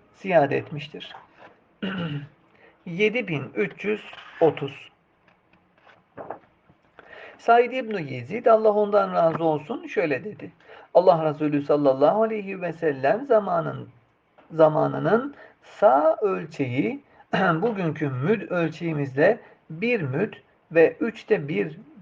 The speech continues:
müd miktarı idi. Ömer İbnül Abdülaziz zamanında sağ ölçeğinde artırma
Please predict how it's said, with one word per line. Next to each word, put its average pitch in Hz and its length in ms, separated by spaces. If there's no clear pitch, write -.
müd 196 260
miktarı 170 600
idi. 143 260
Ömer 170 380
İbnül 214 440
Abdülaziz 165 580
zamanında 143 920
sağ 214 380
ölçeğinde 208 840
artırma 180 800